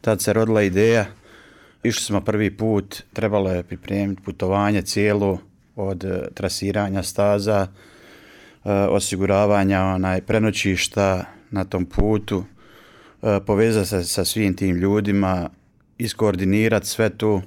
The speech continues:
Prvi put je bilo najteži, naravno. Na kraju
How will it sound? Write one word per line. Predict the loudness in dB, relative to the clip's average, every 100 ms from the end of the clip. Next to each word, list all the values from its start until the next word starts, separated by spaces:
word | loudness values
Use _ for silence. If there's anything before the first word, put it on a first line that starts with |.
| -10 _ -6
Prvi | 0 0 0
put | -2 0
je | -2
bilo | -2 0 0
najteži, | 0 -2 -6 -8
naravno. | -4 -2 0 0 -2 -4 -10 -20 _ _
Na | -12
kraju | -8 -6 -4 -6